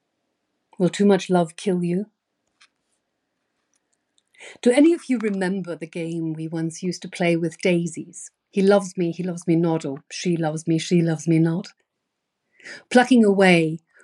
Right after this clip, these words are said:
one petal after the other, always sort of hoping that the last petal would be the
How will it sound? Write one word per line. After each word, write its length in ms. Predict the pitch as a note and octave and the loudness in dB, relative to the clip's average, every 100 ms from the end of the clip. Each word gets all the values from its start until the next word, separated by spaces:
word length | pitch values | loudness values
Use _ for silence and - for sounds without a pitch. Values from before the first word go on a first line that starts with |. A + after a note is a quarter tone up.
| _ | _
one 400 | G#3 G3 F#3+ F#3 | 0 2 2 0
petal 420 | F#3 - F#3+ F3+ E3 | -2 -6 -6 -8 -8
after 260 | F3 E3 E3+ | -10 -10 -6
the 140 | E3 | -6
other, 320 | E3 D#3+ D#3 - _ _ _ _ _ _ _ _ - | -6 -8 -10 -12 _ _ _ _ _ _ _ _ -2
always 480 | D#4+ E4+ D#4 C#4 C4+ | 2 2 0 -4 -6
sort 280 | - A#3+ G#3 | -4 -4 -2
of 80 | |
hoping 460 | E3+ G3 A3 G3 F#3 | 0 0 2 -2 0
that 180 | F#3 F#3 | -2 0
the 60 | |
last 500 | F#3 F#3+ G#3+ A#3+ - | 0 0 0 -4 -8
petal 280 | - F3+ F3+ | -6 -6 -4
would 200 | E3 D#3+ | -8 -6
be 160 | F3 E3+ | -4 -2
the 240 | E3 E3+ | -4 -6